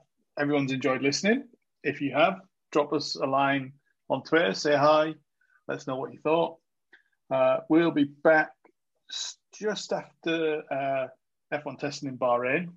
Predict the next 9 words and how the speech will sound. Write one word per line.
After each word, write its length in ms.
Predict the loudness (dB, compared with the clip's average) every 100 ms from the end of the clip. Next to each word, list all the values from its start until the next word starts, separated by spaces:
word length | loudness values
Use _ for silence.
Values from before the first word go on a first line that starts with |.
| _
with 120 | -12
the 60 | -10
next 420 | -6 -6 -4 -4
episode. 520 | -4 -2 0 0 -4 -16 _ -20 -20 _ 0
And 420 | 2 2 0 -2
then 480 | 0 2 2 -4 -8 -8
we're 400 | -2 0 0 -4 -4
gonna 240 | -4 -4
be, 520 | 0 0 0 -2 -8